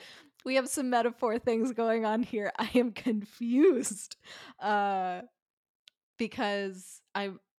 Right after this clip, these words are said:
presumably that's not the movie that was shown to the audience. So we don't get to see the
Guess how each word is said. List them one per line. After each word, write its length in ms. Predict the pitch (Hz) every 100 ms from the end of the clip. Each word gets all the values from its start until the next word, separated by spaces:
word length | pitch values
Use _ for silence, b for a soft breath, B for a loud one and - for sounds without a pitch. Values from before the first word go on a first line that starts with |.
| _ _ _ _
presumably 1040 | - 208 214 233 359 370 226 202 190 180 175 - _ _ _
that's 300 | 208 233 -
not 300 | 247 226 269 202 - _
the 80 | 214
movie 640 | 208 214 320 302 214 180 175
that 200 | 196 165
was 180 | 170 -
shown 720 | - 277 262 190 180 180 185 - _ _ _ _ _ _ -
to 160 | 226
the 160 | 208 190
audience. 680 | - 233 208 175 147 151 -
So 200 | - 196
we 120 | 185
don't 240 | 208 240 240
get 140 | 240
to 80 | 214
see 300 | - - 220
the 140 | 185